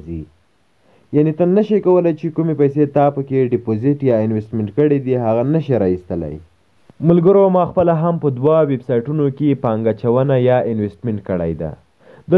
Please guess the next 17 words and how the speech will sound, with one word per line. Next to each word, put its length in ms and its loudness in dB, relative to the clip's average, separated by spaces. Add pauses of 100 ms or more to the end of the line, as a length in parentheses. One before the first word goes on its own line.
لومړي 260 2
ځل 160 2
لپاره 380 0
ما 120 2
ته 140 -6
دغه 200 2 (120)
کار 260 0
حرام 540 0
او 60 2 (100)
ګناه 380 0
ښکارېده. 560 -6 (420)
ما 180 2
ویل 220 4
چې 120 -8 (120)
دغه 240 2
کار 220 2
خو 120 -6